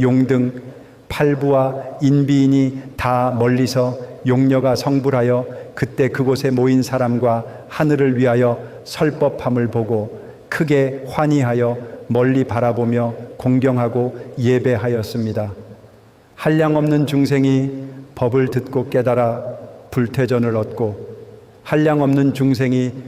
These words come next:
도의 수기를 받으며 무구세계는 여섯 번 되풀이 진동하고 사바세계의 삼천 중생은 불퇴지에 머무르고 삼천 중생은 보리심을 발하여 수기를 받았습니다.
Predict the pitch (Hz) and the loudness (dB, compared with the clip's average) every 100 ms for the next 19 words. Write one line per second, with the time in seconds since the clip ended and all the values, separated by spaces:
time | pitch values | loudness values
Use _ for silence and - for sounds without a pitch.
0 | - - - 120 120 127 127 135 127 135 | -18 -20 -4 2 4 2 0 -2 -2 0
1 | 131 123 117 113 110 107 104 - - - | 2 0 0 0 0 -4 -8 -16 -20 -20
2 | - - - - _ _ - 143 170 165 | -20 -20 -20 -20 _ _ -4 -2 0 0
3 | 165 151 156 151 147 - 139 143 170 170 | 0 2 2 2 0 -2 -2 0 0 0
4 | 160 156 147 151 147 143 143 147 147 139 | 0 0 -2 0 0 2 2 2 2 0
5 | 139 135 135 - - - - 175 175 175 | 0 0 -2 -10 -16 -10 -4 0 0 0
6 | 165 160 156 156 170 165 175 160 156 147 | 0 2 2 2 -2 0 0 0 2 0
7 | 143 135 143 143 143 - 151 160 160 147 | 2 2 0 -2 -10 -4 -2 0 0 0
8 | 143 139 127 123 120 113 107 - - - | 2 2 2 2 0 0 -2 -4 -10 -16
9 | - - 180 180 180 175 160 147 143 147 | -18 -6 -2 -2 0 0 2 0 0 2
10 | 143 143 143 143 - 156 175 170 165 160 | 2 0 -2 -10 -6 -2 0 0 0 0
11 | 147 139 135 135 131 139 139 180 175 165 | 0 0 2 2 0 -2 -4 -2 0 2
12 | 165 135 120 113 120 110 104 98 | 0 0 -2 -2 -4 -2 -4 -8